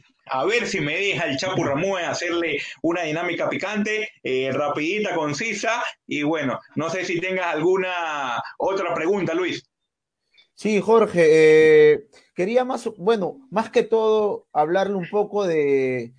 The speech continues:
Speaker 2: de los equipos que él participó en Argentina, como el Real Arroyo Seco y Aldo Civi, ¿no? Eh, eh,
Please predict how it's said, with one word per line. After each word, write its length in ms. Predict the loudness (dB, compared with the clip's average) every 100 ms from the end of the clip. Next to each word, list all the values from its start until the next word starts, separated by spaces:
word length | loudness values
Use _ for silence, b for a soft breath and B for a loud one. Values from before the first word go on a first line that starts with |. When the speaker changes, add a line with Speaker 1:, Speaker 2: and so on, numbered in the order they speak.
| _
Speaker 2:
de 140 | -4 0
los 180 | 0 -2
equipos 600 | -8 -6 -6 -2 -4 -4
que 140 | -6 -6
él 100 | -2
participó 540 | -4 -4 -10 -8 -6
en 80 | -4
Argentina, 720 | -6 -6 -8 -2 -2 -2 -2
como 200 | -4 -4
el 100 | -2
Real 420 | 0 2 2 2
Arroyo 420 | 2 2 2 2
Seco 480 | 0 0 0 0 0
y 200 | 0 -4 0
Aldo 320 | 0 2 -2
Civi, 480 | -2 -2 0 -2 -4
¿no? 260 | -6 -6 -8 _ _ _ 2
Eh, 380 | 6 8 6 4
eh, 340 | 4 4 2